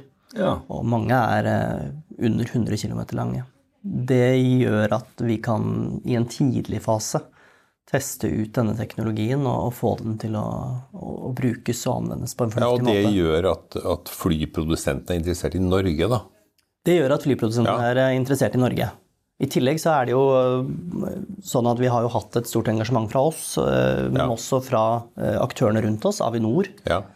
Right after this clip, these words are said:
Speaker 2: Luftfartstilsynet. Ehm, og det er også viktig fordi vi da på en god felles måte inviterer, eh, produsenter til å, å, å fokusere på Norge. Så, mm, vi, ehm,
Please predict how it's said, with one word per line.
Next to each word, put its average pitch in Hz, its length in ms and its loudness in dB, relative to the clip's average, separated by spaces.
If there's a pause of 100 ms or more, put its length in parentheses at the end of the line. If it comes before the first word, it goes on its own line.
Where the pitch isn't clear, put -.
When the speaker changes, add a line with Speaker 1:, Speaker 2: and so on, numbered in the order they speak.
(340)
Speaker 2:
Luftfartstilsynet. 135 1400 0
Ehm, 135 460 2 (340)
og 147 80 2
det 139 80 4
er 151 40 4
også 151 200 -2
viktig 147 300 0
fordi 120 420 2 (340)
vi 127 340 0
da 107 180 4 (580)
på 147 100 2
en 131 220 2
god 123 340 2
felles 113 380 0
måte 110 240 0
inviterer, 110 800 0 (120)
eh, 143 160 0
produsenter 131 760 0
til 117 320 2 (340)
å, 127 80 2
å, - 580 -6
å 117 80 -2
fokusere 120 460 -2
på - 80 -6
Norge. 143 300 -2 (800)
Så, - 180 0
mm, 131 800 0 (680)
vi, 135 380 2
ehm, 127 680 4